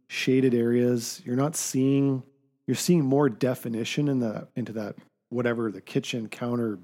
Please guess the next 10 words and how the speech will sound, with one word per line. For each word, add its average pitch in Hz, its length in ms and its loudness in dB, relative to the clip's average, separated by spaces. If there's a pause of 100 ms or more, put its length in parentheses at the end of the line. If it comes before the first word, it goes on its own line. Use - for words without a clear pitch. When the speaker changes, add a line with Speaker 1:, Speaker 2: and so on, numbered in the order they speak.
Speaker 1:
bathroom. 113 540 -4
Speaker 2:
space. 104 400 -8 (200)
Speaker 1:
Yeah, 180 140 4
the 107 80 -6
space. 165 540 0
Speaker 2:
Sure. 196 280 -6 (920)
Speaker 1:
And 156 340 4
there 156 200 4
is 151 100 6
another, 165 480 6